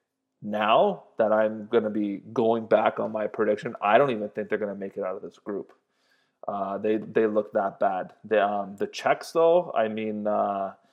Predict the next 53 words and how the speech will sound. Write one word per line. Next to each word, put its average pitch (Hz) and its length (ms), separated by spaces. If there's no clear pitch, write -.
you 127 60
know, 143 320
credit 139 260
to 120 80
them, 131 320
four 139 280
points 139 480
in 101 160
very 117 220
good 110 220
shape. 135 440
Nobody 120 440
expected 110 420
them 107 220
to 107 100
come 107 220
out 98 120
of 95 60
this 95 160
group, 131 380
let 131 180
alone 110 320
lead 127 200
this 113 180
group. 120 340
Um, 107 340
I 104 100
don't 113 120
know 113 60
if 110 100
you 117 60
guys 107 460
saw, - 260
or 110 420
for 120 100
all 117 100
our 110 140
listeners 117 380
out 110 200
there 110 240
and 104 300
you 113 100
guys, 107 340
if 110 120
you 104 80
saw 110 320
that, 104 340
uh, 98 220
that 98 240
elbow 113 360
on 98 160
Patrick 101 460
Schick, 120 280